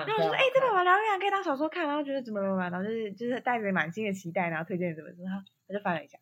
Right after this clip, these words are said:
Speaker 1: 他说，“嗯，这本书字很多哎，看起来好像又很困难。”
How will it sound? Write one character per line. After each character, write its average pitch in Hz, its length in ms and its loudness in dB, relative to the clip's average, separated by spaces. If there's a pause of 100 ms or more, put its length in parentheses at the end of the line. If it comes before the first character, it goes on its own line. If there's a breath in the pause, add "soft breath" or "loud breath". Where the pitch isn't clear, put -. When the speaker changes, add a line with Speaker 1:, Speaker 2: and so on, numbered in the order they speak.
(100)
Speaker 1:
他 - 160 -20
说 - 80 -20 (100)
，“嗯， 196 760 -6 (400)
这 349 80 -8
本 294 140 -2
书 330 580 -4
字 330 220 -4
很 190 180 -2
多 262 380 0
哎， 202 480 -2 (760)
看 339 140 -4
起 294 80 -6
来 247 60 0
好 226 100 0
像 285 100 -4
又 320 140 -2
很 208 140 -2
困 285 200 0
难。” 233 140 10